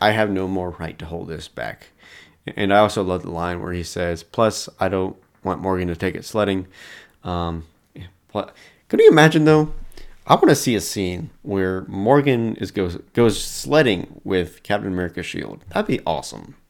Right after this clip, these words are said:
I, I just want that scene. <laughs>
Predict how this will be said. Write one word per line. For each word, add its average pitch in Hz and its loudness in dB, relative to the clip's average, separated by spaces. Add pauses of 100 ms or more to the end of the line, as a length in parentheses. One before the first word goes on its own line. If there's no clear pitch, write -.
(400)
I, - 0
I - 8
just 160 -2
want 117 -4
that 95 -4
scene. - -12 (560)
<laughs> - 0